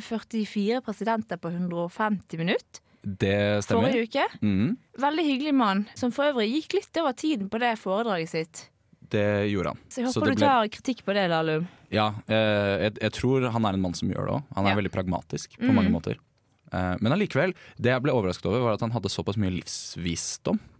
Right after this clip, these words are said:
Speaker 1: Ja.
Speaker 2: Og d-, det burde kanskje ikke være et sånt veldig stort, eh, sjokk. Eh, jeg vet ikke hva jeg hadde forventet, men, eh, nei, men jeg ble veldig positivt overrasket,
Speaker 1: Ja.
Speaker 2: eh,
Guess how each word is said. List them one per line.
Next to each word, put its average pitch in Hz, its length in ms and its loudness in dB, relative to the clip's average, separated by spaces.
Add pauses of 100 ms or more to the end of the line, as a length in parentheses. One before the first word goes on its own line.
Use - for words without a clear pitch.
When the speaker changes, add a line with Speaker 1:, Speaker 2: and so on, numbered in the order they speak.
(180)
Speaker 1:
Ja. 294 300 2
Speaker 2:
Og 107 180 -2
d-, - 80 -14 (100)
det 107 180 -2
burde 87 220 -2
kanskje 82 320 -4
ikke 87 140 -6
være 78 200 -4
et - 120 -8
sånt 98 200 -8
veldig 90 360 -4
stort, - 480 -10 (180)
eh, 98 600 -6
sjokk. - 400 -6 (180)
Eh, 95 200 -2
jeg 95 100 -2
vet 95 140 -2
ikke 95 100 -2
hva 92 80 2
jeg 90 80 0
hadde 78 100 -4
forventet, 87 320 -4
men, 107 220 2 (640)
eh, 104 340 -4
nei, 139 160 0
men 170 140 2
jeg 165 100 0
ble 156 160 0
veldig 135 300 0
positivt 98 340 -2
overrasket, 87 480 -2 (260)
Speaker 1:
Ja. 208 140 0
Speaker 2:
eh, 98 300 -2